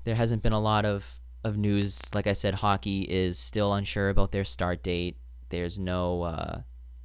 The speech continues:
there's no real concrete s-, training camp and everything like that. There's no plan.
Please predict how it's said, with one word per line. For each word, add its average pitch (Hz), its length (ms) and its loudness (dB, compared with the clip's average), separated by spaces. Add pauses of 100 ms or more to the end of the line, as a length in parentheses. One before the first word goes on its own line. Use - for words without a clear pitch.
(200)
there's 95 200 -4
no 90 540 -2 (1700)
real 92 600 0
concrete 90 840 -2 (500)
s-, - 260 -10
training 98 360 -4
camp 98 540 -4
and 87 220 -4
everything 92 260 -2
like 87 180 -6
that. 85 300 -8
There's 87 140 -8
no 92 140 -4
plan. 95 640 2